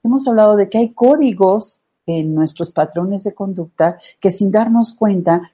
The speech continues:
nos llevan a manifestar conductas que nos dañan o que nos da-, nos causan dolor. Ir a buscar a la pareja que nos va a provocar el desorden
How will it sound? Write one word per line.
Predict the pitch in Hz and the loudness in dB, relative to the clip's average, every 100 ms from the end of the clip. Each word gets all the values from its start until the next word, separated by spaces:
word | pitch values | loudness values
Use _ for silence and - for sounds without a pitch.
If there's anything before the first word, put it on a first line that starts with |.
| - | 0
nos | 180 180 165 | 4 4 2
llevan | 175 180 247 262 233 220 | 0 0 2 4 4 2
a | |
manifestar | 180 170 160 - 165 - - 196 208 - - - | 2 0 -4 -6 -8 -6 -2 0 -2 -8 -20 -6
conductas | 185 180 190 - 196 | 0 0 0 0 -2
que | - 190 | -2 -2
nos | 180 170 | 0 0
dañan | 202 214 208 190 180 | -2 0 0 0 0
o | 165 | 0
que | 170 | -2
nos | 151 151 - | -4 -4 -6
da-, | 175 180 | -4 -4
nos | 175 165 165 | -2 -4 0
causan | 185 185 196 175 | 0 0 -2 -6
dolor. | 151 151 196 202 - _ _ - - | -4 0 0 0 -4 _ _ -20 -2
Ir | 202 208 | 2 4
a | |
buscar | 175 165 - 196 | 2 -2 2 4
a | 190 | 4
la | 170 165 | 2 2
pareja | 160 175 240 - 339 - | 0 2 0 -2 -4 -2
que | |
nos | 175 156 | -4 -2
va | 165 202 262 - | 2 2 2 -2
a | - 156 151 | 0 0 0
provocar | 160 151 156 156 202 | 0 0 0 0 0
el | 208 180 156 147 | 2 0 -2 -4
desorden | 156 151 202 196 196 196 | -6 -2 -2 0 -4 -6